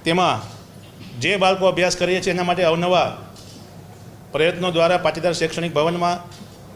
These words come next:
જુનિયર જી પી એસ સી સમગ્ર ગુજરાતમાં પ્રથમ વખત કોર્સ ચાલુ કરાવ્યો અને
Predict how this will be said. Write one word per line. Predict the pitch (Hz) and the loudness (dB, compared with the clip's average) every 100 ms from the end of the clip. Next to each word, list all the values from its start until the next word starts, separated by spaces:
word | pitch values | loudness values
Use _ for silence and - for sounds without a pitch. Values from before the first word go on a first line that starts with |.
| 117 | -4
જુનિયર | 139 170 190 165 | -2 2 0 0
જી | 156 156 | -4 -2
પી | 185 | -2
એસ | 175 | -2
સી | 190 190 - - - - - - - - | -2 -4 -4 -12 -20 -20 -20 -20 -20 -12
સમગ્ર | - 160 175 196 | -4 0 2 2
ગુજરાતમાં | 190 165 180 180 180 | 2 2 0 0 0
પ્રથમ | 165 151 185 170 | 0 0 0 0
વખત | 170 175 - - - - - - | 2 2 0 -10 -18 -20 -20 -8
કોર્સ | - 170 175 | 0 2 2
ચાલુ | 170 175 | 2 2
કરાવ્યો | 175 180 190 | 4 4 4
અને | 202 | 2